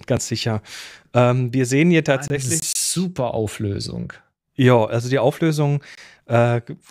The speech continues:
Speaker 1: guck mal gleich mal. Also es gibt hier eine, warte mal, ich muss das mal ganz kurz, ich muss den Browser ein bisschen kleiner fahren, weil das hier schlecht programmiert ist. Genau so. Ähm, da hat sich jemand mal die Mühe gemacht und das Hubble-Bild von diesem
Speaker 2: Mhm.
Speaker 1: Galaxienhaufen rausgesucht.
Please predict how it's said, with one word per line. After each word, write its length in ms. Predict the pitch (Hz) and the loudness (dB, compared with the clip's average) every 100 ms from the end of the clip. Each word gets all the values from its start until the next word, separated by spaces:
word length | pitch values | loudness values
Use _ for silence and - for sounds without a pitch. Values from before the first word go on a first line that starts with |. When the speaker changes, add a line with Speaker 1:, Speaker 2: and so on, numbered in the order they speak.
| - | -18
Speaker 1:
guck 200 | - 214 | -2 0
mal 120 | 185 139 | 2 2
gleich 280 | 120 123 | 2 0
mal. 260 | 143 143 165 | 0 0 0
Also 180 | 147 143 | -2 -4
es 100 | - | -4
gibt 220 | 156 - | -4 -2
hier 300 | 147 156 160 | 0 2 2
eine, 580 | 131 131 131 123 127 127 - - - - | 2 4 4 4 4 0 -8 -20 -20 -8
warte 260 | - 107 147 | -2 2 4
mal, 240 | 143 151 | 6 6
ich 140 | 143 - | 2 -4
muss 120 | 127 | -6
das 140 | 127 | -2
mal 140 | 120 117 | 0 0
ganz 220 | 123 - | 0 -2
kurz, 120 | 117 | 0
ich 40 | 120 | 0
muss 120 | 117 | 0
den 100 | 110 | 2
Browser 300 | 101 120 113 | 4 4 2
ein 40 | |
bisschen 180 | 107 110 | 2 0
kleiner 280 | - 98 104 | 2 2 2
fahren, 320 | - 107 123 | 2 2 4
weil 120 | 107 | 2
das 120 | 107 | 0
hier 100 | - | -6
schlecht 280 | - - - | -8 -10 -12
programmiert 580 | - 107 - 101 117 127 | -14 -12 -8 -6 -6 -6
ist. 280 | 117 - - | -6 -6 -10
Genau 340 | 107 98 95 | -12 -10 -8
so. 340 | 104 123 117 151 - - - - | -8 -8 -6 -8 -10 -20 -20 0
Ähm, 260 | 120 127 135 | 2 4 2
da 100 | 127 | 0
hat 120 | 156 | 0
sich 140 | 175 156 | -2 0
jemand 280 | 151 147 | 0 2
mal 300 | 139 135 135 - - _ | 0 0 -2 -6 -18 _
die 60 | 123 | -4
Mühe 200 | 131 151 | 0 0
gemacht 360 | 143 131 - | 0 0 -2
und 340 | - 127 - - | -6 -6 -4 -2
das 260 | 117 - | -2 0
Hubble-Bild 640 | 151 185 170 - 113 131 180 | 0 2 0 0 -2 -2 -6
von 300 | - - 117 | -8 -4 -2
diesem 500 | 120 117 120 117 117 | -2 -2 -2 -2 -2
Speaker 2:
Mhm. 340 | 110 98 90 90 | 0 0 0 0
Speaker 1:
Galaxienhaufen 920 | 117 120 120 - 123 110 113 113 135 | -2 -2 -2 -4 -2 0 -2 -2 -4
rausgesucht. 800 | 104 104 - 123 107 147 240 - | -2 -4 -2 -4 0 0 0 -10